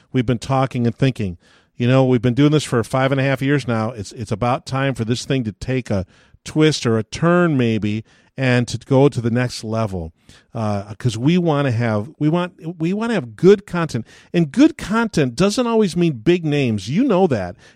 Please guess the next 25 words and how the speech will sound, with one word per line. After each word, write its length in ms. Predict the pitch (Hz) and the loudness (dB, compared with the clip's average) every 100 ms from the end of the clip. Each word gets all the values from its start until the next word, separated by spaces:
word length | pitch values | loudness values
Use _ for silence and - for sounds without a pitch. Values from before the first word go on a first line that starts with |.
| - | -4
If 100 | 131 | 0
you've 160 | 247 | 2
been 140 | 269 180 | 2 2
listening 340 | 190 - 156 | 2 0 -4
to 120 | 131 | 0
our 100 | 127 | -2
podcast, 720 | - 135 143 - 113 104 101 - - _ | -2 -6 -6 -8 -10 -10 -12 -18 -20 _
you 160 | 180 254 | 2 6
know 140 | 240 | 6
that 80 | 165 | 6
we 140 | 151 | 2
can 160 | 214 208 | 0 0
have 340 | 151 180 175 | 0 2 2
the 80 | 143 | 2
most 320 | 139 139 127 - | 4 4 2 -4
out 300 | 156 175 208 | -2 0 2
of 80 | 214 | 4
the 80 | 202 | 4
way 560 | 170 165 165 165 156 - _ _ - | 4 4 4 0 -2 -6 _ _ -8
small 580 | - - 147 147 170 | -4 -2 2 2 2
church 420 | 175 - 170 156 - | 0 0 0 0 -4
pastor 480 | 139 135 131 - 120 | -6 -2 -4 -4 -4
get 160 | 113 | -2
on 480 | 107 107 104 101 104 - | -2 -2 -4 -4 -6 -6
and 160 | 123 | -8